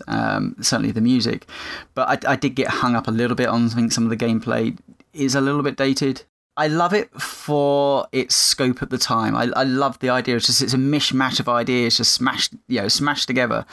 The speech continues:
Um, and there is a coherenceness to it, which is <laughs> surprising considering both the subject, uh, <laughs> and what you do in it. So yeah, I, I no doubt some of the later games are, are probably more refined in their gameplay,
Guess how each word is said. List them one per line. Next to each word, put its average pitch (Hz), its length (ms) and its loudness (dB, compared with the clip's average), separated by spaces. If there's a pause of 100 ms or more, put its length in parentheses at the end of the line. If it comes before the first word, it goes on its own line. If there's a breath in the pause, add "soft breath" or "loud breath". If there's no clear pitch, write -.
(400 loud breath)
Um, 131 420 2
and 131 140 2
there 160 100 2
is 170 100 2
a 151 60 0
coherenceness 139 800 2
to 113 120 0
it, 98 140 -2
which - 160 0
is 135 200 2
<laughs> - 160 0 (100)
surprising 165 640 0
considering 123 540 0 (260 loud breath)
both 143 180 0
the - 80 -4
subject, - 640 -2
uh, - 320 0
<laughs> - 40 -12
and 135 160 2
what 135 140 -2
you 127 120 0
do 147 140 0
in 117 100 0
it. 107 120 -4 (160)
So - 120 -2
yeah, 196 200 2
I, 170 220 2
I - 20 4
no 175 200 2
doubt 147 260 0
some 131 140 2
of 127 60 2
the 127 60 2
later 123 240 2
games 117 380 2
are, 113 160 -2
are 107 80 -2
probably 113 280 -2
more 113 200 2
refined 113 320 -2
in 110 80 0
their 117 100 0
gameplay, 117 520 -2